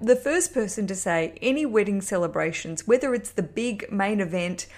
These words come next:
or if it's sub parties, and I don't mean sub as in substandard, I just mean smaller parties that you have at various locations to include family and friends, should be made to feel like a wedding celebration.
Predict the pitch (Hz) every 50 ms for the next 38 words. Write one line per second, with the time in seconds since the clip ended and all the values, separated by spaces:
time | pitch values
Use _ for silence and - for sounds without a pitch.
0 | - - - - - 185 185 185 185 180 - - 170 175 - - - - 226 214
1 | 220 214 - - - - 180 196 190 180 180 175 190 196 190 190 180 180 190 202
2 | - 208 202 190 185 - - 202 185 170 185 170 175 180 175 - 185 170 - -
3 | - 180 151 156 156 170 170 180 170 175 - - 180 165 175 170 - - - 170
4 | 160 180 202 208 208 - - 190 190 185 180 196 190 196 - - - - 175 185
5 | 175 165 170 196 190 185 185 185 185 - - 175 - 160 180 180 180 180 175 175
6 | - 175 165 165 - - 226 226 220 - - 196 175 175 175 175 - - - -
7 | - - - - - - - - 233 214 208 196 185 - - 226 262 311 359 370
8 | 370 - 208 185 175 175 170 165 170 165 165 - 170 170 165 170 185 180 - -
9 | - - - - - - - 339 320 320 302 311 302 294 302 320 320 320 - 294
10 | 262 - - - 294 349 320 220 180 180 220 - - - _ - - 262 254 277
11 | 269 233 262 262 262 247 247 - - 254 247 247 240 254 269 302 330 - - -
12 | - -